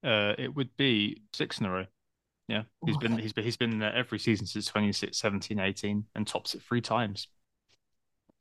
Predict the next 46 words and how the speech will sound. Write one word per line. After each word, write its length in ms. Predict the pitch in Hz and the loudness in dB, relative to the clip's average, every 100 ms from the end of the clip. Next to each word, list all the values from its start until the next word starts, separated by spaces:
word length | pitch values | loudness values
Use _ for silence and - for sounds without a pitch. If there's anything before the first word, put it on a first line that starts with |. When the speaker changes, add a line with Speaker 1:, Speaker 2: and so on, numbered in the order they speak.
| _ _ _ - | _ _ _ 0
Speaker 1:
So, 60 | 156 | 4
Speaker 2:
Crazy. 220 | 151 156 | 4 2
Speaker 1:
yeah, 120 | - - - | -6 -10 -6
that's 220 | 101 - | -6 -8
a 280 | 110 - 113 | -12 -12 -8
mad 380 | 110 113 104 - | 0 2 2 0
consistency, 600 | 95 98 - - - 98 | -8 -8 -8 -12 -8 -6
isn't 180 | 92 95 | -6 -6
it, 80 | 92 | -4
really? 300 | 92 92 107 | -4 -2 -2
And 260 | 120 110 | 0 0
you, 120 | 147 | 0
you 180 | 127 151 | 0 2
wouldn't 200 | 214 143 | 2 0
bet 100 | 117 | -2
against 400 | 110 107 104 - | -2 -2 -4 -8
it, 100 | - | -10
especially 460 | - 117 - - 95 | -4 -4 -4 -4 -6
if, 200 | - - _ _ _ - | -6 -12 _ _ _ -12
I 40 | |
mean, 100 | 90 - | -12 -12
we'll 100 | 101 | -12
talk 300 | - 113 - | -4 -4 -2
about 340 | 98 90 - - | 0 0 -2 -8
<laughs> 60 | 127 | -2
motivation 840 | 113 113 110 113 113 - 95 90 | 0 0 0 2 4 2 -4 -4
much 260 | 104 - | -4 -2
later 220 | 95 101 92 | -4 -2 -2
on 120 | 87 | -4
in 60 | |
this 160 | 87 - | -6 -6
pod, 260 | - 98 82 | -2 -2 -2
but 160 | 90 - - - - | -8 -10 -12 -20 -14
especially 420 | - 120 110 104 95 | -4 0 0 0 -2
if 100 | - | -2
there's, 140 | 98 | -4
there's 240 | 110 98 120 | -2 -4 -2
nothing 380 | 120 - 107 | -2 0 0
left 220 | 110 107 - | 0 0 -2
for 80 | |
Liverpool 420 | 104 107 - 92 90 | -2 -2 -4 -10 -10
except 280 | - - | -8 -10
to 60 | - | -8
go 280 | - 104 101 | -2 0 0
for 140 | - | -6
fourth. 400 | - 117 101 87 | -4 0 2 0